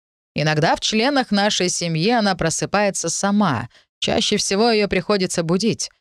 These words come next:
Именно в этом основное назначение ритуала принятия власти. Раньше ею владел только коронованный король,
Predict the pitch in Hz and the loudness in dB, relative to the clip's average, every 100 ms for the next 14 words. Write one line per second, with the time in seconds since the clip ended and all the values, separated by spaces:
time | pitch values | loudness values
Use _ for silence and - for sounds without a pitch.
0 | _ _ - 185 202 190 190 285 269 240 | _ _ -2 2 2 2 2 0 2 0
1 | 226 208 202 226 214 190 175 175 208 214 | 0 0 2 2 2 0 0 0 0 0
2 | 190 175 - 156 196 214 180 175 165 170 | 0 0 0 2 4 2 0 0 0 -2
3 | 175 170 220 151 - - - - _ _ | 0 0 2 0 -2 -6 -10 -12 _ _
4 | _ 139 180 330 - 285 277 262 226 214 | _ 0 2 0 0 0 2 2 2 2
5 | 202 262 247 233 - 208 - 226 240 254 | 2 2 2 0 0 -4 -2 0 2 2
6 | 208 156 160 156 - 156 156 151 | 2 2 2 0 0 2 2 2